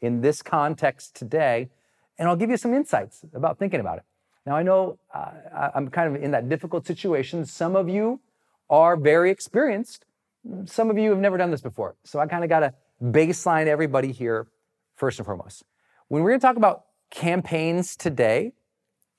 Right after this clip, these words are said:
we're gonna talk about evergreen campaigns,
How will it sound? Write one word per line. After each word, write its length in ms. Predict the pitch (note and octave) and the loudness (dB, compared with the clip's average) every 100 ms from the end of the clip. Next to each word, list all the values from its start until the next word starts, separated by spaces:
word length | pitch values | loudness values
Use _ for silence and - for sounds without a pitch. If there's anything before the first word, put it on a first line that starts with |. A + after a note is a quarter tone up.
| - | -4
we're 140 | C#3+ | 0
gonna 180 | F3+ A3 | 2 2
talk 300 | - F3+ E3+ | 4 4 4
about 340 | E3+ D#3 D3+ - _ _ _ _ | 2 4 4 0 _ _ _ _
evergreen 680 | E3+ E3+ D3 B2 A#2 G2 F2+ | 2 4 2 0 -2 -6 -10
campaigns, 680 | - A2+ F#2 G2 E2+ - - | -8 -6 -6 -8 -14 -18 -20